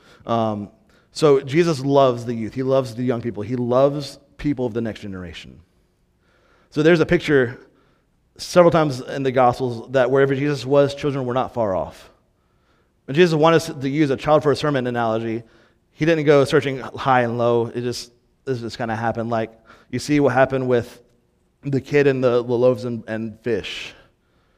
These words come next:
Um, so he just needed to reach out, and a child was there. Matthew eighteen. About that time, the disciples came to Jesus and asked,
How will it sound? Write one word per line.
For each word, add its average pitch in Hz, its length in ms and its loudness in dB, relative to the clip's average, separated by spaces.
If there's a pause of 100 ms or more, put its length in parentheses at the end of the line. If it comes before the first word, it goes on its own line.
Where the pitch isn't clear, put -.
(180)
Um, 92 440 -14 (680)
so 147 200 4
he 151 120 0
just 170 140 0
needed 165 140 2
to 143 80 4
reach 135 240 0
out, 139 100 4
and 120 100 -2
a 113 80 -6
child 127 220 2
was 110 160 -4
there. 107 340 -4 (1900)
Matthew 143 340 2
eighteen. 120 560 0 (680)
About 151 320 4
that 160 180 6
time, 123 600 -2
the 135 100 0
disciples 151 400 4
came 156 240 -4
to 143 60 0
Jesus 123 360 -6
and 123 100 -8
asked, 110 460 -8